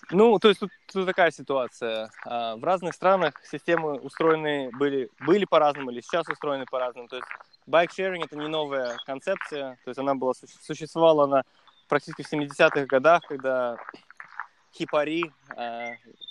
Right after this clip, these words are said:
в Амстердаме, кстати, начали выкидывать велосипеды просто на улице, раздавать прохожим. Они хотели, собственно, установить эту систему и дать велосипеды бесплатно граждан,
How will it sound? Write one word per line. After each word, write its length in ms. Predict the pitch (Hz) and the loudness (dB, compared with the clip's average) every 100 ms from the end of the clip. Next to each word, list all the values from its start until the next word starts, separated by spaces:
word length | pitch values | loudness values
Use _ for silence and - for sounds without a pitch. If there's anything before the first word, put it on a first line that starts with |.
| - | -8
в 40 | |
Амстердаме, 580 | 131 - 131 139 147 131 | -8 -6 -6 -4 -4 -8
кстати, 420 | - 127 120 127 | -12 -12 -10 -12
начали 380 | 120 139 - 135 | -2 0 0 -2
выкидывать 500 | 131 160 143 131 123 | -2 -4 -2 -2 -2
велосипеды 420 | 131 131 143 139 | -4 -2 0 0
просто 240 | 135 135 135 | 0 -4 -2
на 80 | |
улице, 320 | 135 147 - 123 | 0 -2 -2 -4
раздавать 380 | 117 123 127 | -2 0 0
прохожим. 420 | 131 127 156 143 131 | -2 0 0 0 -4
Они 160 | 123 135 | -6 -6
хотели, 420 | 131 135 127 - - - - | -10 -10 -12 -12 -14 -18 -8
собственно, 360 | 139 - 135 123 | -6 -2 0 0
установить 580 | 127 - 147 143 156 131 | -4 -4 0 0 0 -4
эту 320 | 123 110 110 _ _ _ _ - | -6 -6 -6 _ _ _ _ -12
систему 640 | 156 - 175 180 156 135 | -10 4 6 8 4 2
и 320 | 127 123 120 | 2 0 -2
дать 440 | 117 117 - - | 0 4 6 4
велосипеды 540 | 135 127 - 151 143 120 | 0 -2 -2 0 0 0
бесплатно 540 | 120 - 139 139 123 | -4 4 4 4 -2
граждан, 560 | 123 120 127 139 139 | -4 -8 -2 -2 -2